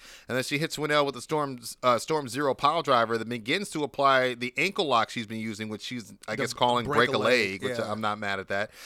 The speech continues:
Speaker 1: but stops to use Deanna's Venus de Milo instead for the submission win. Uh,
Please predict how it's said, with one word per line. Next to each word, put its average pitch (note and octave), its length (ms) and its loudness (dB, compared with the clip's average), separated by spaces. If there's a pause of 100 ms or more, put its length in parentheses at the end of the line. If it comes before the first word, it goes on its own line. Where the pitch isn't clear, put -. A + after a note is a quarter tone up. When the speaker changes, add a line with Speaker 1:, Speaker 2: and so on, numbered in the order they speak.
(160)
Speaker 1:
but B2 100 -2
stops D#3 340 4
to D#3 80 -6
use D3 220 -4
Deanna's C3 380 0
Venus B2+ 280 -6
de A#2+ 100 -6
Milo A2+ 380 -2
instead A2 320 -4
for - 100 -8
the G2 140 -6
submission G#2 580 -8
win. D3+ 340 0 (380)
Uh, A2+ 360 6